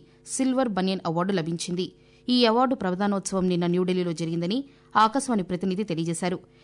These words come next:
కేంద్ర సాంస్కృతిక పర్యాటక శాఖ మంత్రి గజేంద్ర సింగ్ షెకావత్ ఈ అవార్డును ప్రదానం చేశారు.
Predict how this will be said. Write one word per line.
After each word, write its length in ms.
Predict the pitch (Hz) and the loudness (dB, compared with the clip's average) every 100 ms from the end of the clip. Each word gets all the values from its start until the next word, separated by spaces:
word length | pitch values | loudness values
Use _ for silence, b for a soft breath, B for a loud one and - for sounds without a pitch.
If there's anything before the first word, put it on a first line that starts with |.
| b - | b 0
కేంద్ర 300 | 254 277 277 | 2 4 2
సాంస్కృతిక 720 | 220 190 - 214 - 196 - | 0 -2 -4 -8 0 0 0
పర్యాటక 360 | - 214 233 233 | -2 -2 -2 -4
శాఖ 320 | - 180 - | -6 -4 -2
మంత్రి 280 | 185 180 175 | -2 -2 -2
గజేంద్ర 380 | 175 170 185 190 | -2 -2 -2 -4
సింగ్ 200 | - 175 | -4 -6
షెకావత్ 500 | 180 165 180 190 175 b b - | -6 -4 0 -2 -2 b b -2
ఈ 100 | 220 | 2
అవార్డును 360 | 214 254 240 190 | 4 4 2 0
ప్రదానం 340 | 175 175 175 180 | -2 0 0 -2
చేశారు. 300 | 180 185 | -2 -4